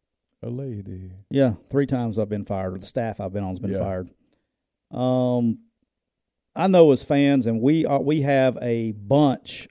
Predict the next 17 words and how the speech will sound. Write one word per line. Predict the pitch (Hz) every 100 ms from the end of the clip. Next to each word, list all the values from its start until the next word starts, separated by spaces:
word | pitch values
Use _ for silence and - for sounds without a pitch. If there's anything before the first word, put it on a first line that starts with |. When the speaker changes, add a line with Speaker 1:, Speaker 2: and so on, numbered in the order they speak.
| -
Speaker 2:
of, | 117 113 110 95
uh, | 104 101 95 92 - _ _ _ _ _ _ _ _ _ _ _ _ _ - -
uh, | 110 - 101 -
fans | - 143 131 120
on | 110
both | 120 117
sides | 127 120
in | 120
here | 120 120
today | 120 120 120
that | 117
are | 113
very | 104 120 113
emotional | 110 117 - 117
and | 113
understand | 107 - 120 120
this. | 123 117